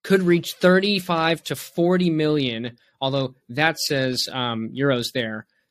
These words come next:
depending on Dele and team performance incentives. So at this point in time, we don't know for sure what the incentives are, how difficult they are. I personally feel that if we're gonna be speculative in nature, I'd like to take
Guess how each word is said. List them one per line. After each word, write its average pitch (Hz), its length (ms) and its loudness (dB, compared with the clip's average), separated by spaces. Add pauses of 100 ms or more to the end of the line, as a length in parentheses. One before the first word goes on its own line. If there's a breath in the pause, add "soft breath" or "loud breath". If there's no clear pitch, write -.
depending 180 360 2
on 151 320 0
Dele 156 340 0
and 139 100 -2
team 151 260 -2
performance 139 500 -4
incentives. 123 600 -6 (300)
So 156 520 2 (160)
at 147 160 2
this 220 180 8
point 202 260 2
in 170 60 4
time, 131 600 -2 (320)
we 151 160 0
don't 190 260 6
know 185 160 6
for 180 160 -2
sure 120 640 2
what 156 240 0
the 175 80 0
incentives 151 480 0
are, 135 500 0 (200)
how 139 160 2
difficult 170 640 0
they 123 160 0
are. 117 480 -2 (160)
I 208 200 4
personally 202 540 0
feel 180 320 2
that 117 400 -4
if 147 160 -6
we're 160 100 0
gonna 175 240 2
be 175 140 -2
speculative 143 680 -2
in 123 120 -4
nature, 127 560 -6 (340 soft breath)
I'd 151 160 2
like 180 380 4
to 185 100 -2
take 180 420 0